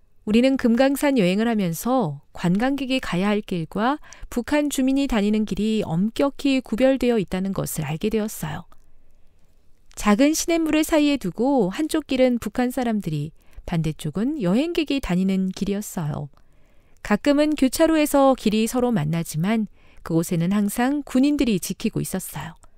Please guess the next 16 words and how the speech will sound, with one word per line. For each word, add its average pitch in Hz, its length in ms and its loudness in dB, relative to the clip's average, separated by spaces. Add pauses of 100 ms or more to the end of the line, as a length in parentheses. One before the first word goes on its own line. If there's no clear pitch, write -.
(840)
만약 240 360 6
자신이 320 400 2
가야 226 260 4
할 311 120 6
길을 285 260 0
벗어나 226 500 2
다른 220 360 0
길로 214 240 2
가면 208 480 -2 (300)
그것은 170 440 0
곧 233 260 0 (280)
죽음의 269 500 0
길이랍니다. 220 800 -4 (1160)
금강산을 311 580 6
올라가는 269 500 6
곳곳에는 240 800 2